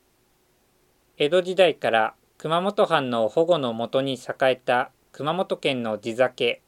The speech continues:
悪持ち酒、悪持酒の一種で、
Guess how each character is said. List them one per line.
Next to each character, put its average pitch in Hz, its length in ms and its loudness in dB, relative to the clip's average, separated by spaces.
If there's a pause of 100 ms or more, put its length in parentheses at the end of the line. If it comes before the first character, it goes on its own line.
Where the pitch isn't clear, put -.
(1700)
悪 - 320 -2
持 190 160 0
ち 196 160 -4
酒、 113 500 -2 (600)
悪 151 260 -2
持 196 200 -2
酒 - 420 -8 (180)
の 139 140 -2
一 - 220 -10
種 120 120 -6
で、 110 260 0